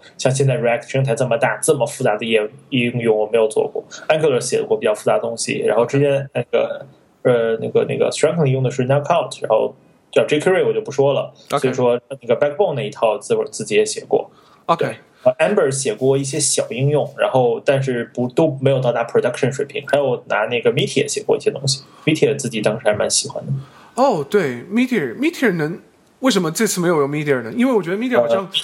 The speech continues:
Speaker 2: 特别
Speaker 1: Meteor 部署服务器太难了，太麻烦了，而且 Meteor 本身的那个，那个生态太不蓬勃了。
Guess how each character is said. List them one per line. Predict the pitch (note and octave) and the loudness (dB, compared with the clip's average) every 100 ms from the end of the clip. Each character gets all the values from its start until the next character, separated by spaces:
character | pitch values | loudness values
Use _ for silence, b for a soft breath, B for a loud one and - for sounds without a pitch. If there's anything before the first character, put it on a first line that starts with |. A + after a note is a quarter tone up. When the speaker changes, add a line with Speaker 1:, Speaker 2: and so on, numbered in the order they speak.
| - | -4
Speaker 2:
特 | - | 0
别 | G3 E3+ | 2 2
Speaker 1:
Meteor | |
部 | - F3+ | 0 -4
署 | C#3 | -6
服 | - | -4
务 | C#3+ | 0
器 | C#3+ | 2
太 | C3+ C3+ | 2 0
难 | G#2 | -2
了， | - - | -6 -6
太 | C3 | -4
麻 | G2+ - | -2 -2
烦 | - | -6
了， | - B B | -10 B B
而 | - | 2
且 | C3+ | 2
Meteor | C#3 D#3 D#3+ | 2 2 2
本 | B2+ A2+ | 2 -2
身 | C#3 C#3+ | 0 2
的 | C#3+ B2+ A#2 - | 2 2 -2 -4
那 | B2 A2 | -4 0
个， | A2 G#2+ | 2 2
那 | |
个 | A2+ | -2
生 | - D3 | 0 0
态 | - C3+ | 2 0
太 | - C#3+ | 2 0
不 | C3+ A#2 - | 0 -6 -8
蓬 | - A#2 | -8 -4
勃 | B2+ A2 | 0 0
了。 | G#2+ A2 | 0 -4